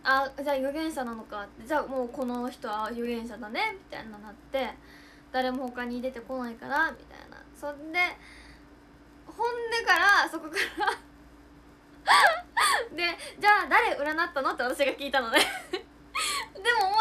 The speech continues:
う絶対私のこと占ったの知ってるから、で、私これ人狼だって言われるなっ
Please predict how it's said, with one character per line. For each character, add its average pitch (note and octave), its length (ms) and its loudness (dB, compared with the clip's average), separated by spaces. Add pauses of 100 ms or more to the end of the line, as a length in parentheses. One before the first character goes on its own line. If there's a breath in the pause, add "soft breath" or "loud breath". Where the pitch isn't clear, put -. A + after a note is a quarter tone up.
う - 20 -14
絶 E4+ 160 -12
対 G#4 100 6
私 A#4 260 4
の A#4 60 -4
こ A#4 60 -2
と F#4+ 60 4
占 D#4 280 4
っ D#4+ 40 -18
た C4+ 80 -10
の C4 140 -4
知 - 40 -14
っ - 40 -16
て E4 160 0
る F4 80 -2
か C#4+ 100 2
ら、 A#3+ 260 2 (460 loud breath)
で、 E4+ 240 2
私 D#4+ 340 0
こ F#4 120 -2
れ D4+ 300 4
人 D4 160 0
狼 E4 340 -2
だ D#4+ 100 6
っ D#4 80 -12
て - 160 -14
言 G#3+ 80 -6
わ A#3 80 -4
れ A#3 80 -8
る B3 120 -4
な C4 140 2
っ - 60 -8